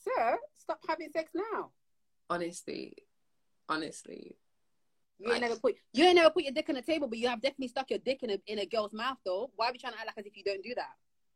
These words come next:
Speaker 2: Uh, uh, Camille, yeah, um, we got you. Um, yeah, that doesn't make sense. Anyways, ladies, don't be having sex with childish men, basically, is what I'm saying.
Speaker 1: Period. Period, point blank.
Speaker 2: But he's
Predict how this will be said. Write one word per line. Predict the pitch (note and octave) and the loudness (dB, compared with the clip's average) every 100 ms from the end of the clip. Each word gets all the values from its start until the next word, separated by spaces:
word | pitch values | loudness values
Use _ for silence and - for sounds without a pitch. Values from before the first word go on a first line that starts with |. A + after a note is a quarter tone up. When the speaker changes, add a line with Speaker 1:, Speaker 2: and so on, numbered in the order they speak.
| _ _ _ _ - _ - | _ _ _ _ -20 _ -2
Speaker 2:
Uh, | F#3 - - | 0 0 0
uh, | - F#3+ F3 - | 4 6 6 2
Camille, | - G#3+ G#3+ G#3 | -2 0 2 2
yeah, | G3 F#3+ F3+ F3 - | 4 4 2 -2 -2
um, | F3 E3+ F3 | 0 0 -2
we | |
got | E3+ F3 - | -2 -2 -2
you. | E3+ E3 E3 - _ - _ _ _ _ - | -6 -6 -6 -10 _ -20 _ _ _ _ -6
Um, | E3 E3+ E3 E3 F3 _ _ _ _ _ _ _ F#3 | -4 -4 -6 -8 -10 _ _ _ _ _ _ _ -8
yeah, | G3+ E3 | -4 -4
that | C#3 C3+ | -2 -4
doesn't | F#3 F3+ E3 | -2 -4 -4
make | C3+ - | -6 -8
sense. | - D#3 - - | -6 -6 -6 4
Anyways, | C#4 D4 G#3+ G#3 | 10 10 10 10
ladies, | G#3+ G3 F3 - | 10 10 4 8
don't | C4+ | 10
be | C#4+ | 10
having | C4 A#3+ | 6 4
sex | A3 - | 2 0
with | F3+ | 2
childish | F3+ E3 D#3+ | 4 4 4
men, | D#3+ D3 | 0 0
basically, | D3 C#3+ C3+ - | 0 -4 -8 -14
is | C#3 - | -12 -10
what | A2+ | -10
I'm | |
saying. | - - | -12 -2
Speaker 1:
Period. | C#4 D4+ B3+ A3+ A3 G#3+ G#3+ - - _ _ _ _ _ _ | 4 4 4 2 4 4 2 -4 -20 _ _ _ _ _ _
Period, | - C#4 C4+ C4 - | -4 -2 0 -2 -2
point | B3+ A3+ | -6 -4
blank. | A3 G#3 F3+ - - _ _ _ _ _ _ _ _ - | -4 -2 -4 -6 -20 _ _ _ _ _ _ _ _ 10
Speaker 2:
But | A3 B3 | 12 10
he's | C4+ C#4 | 6 0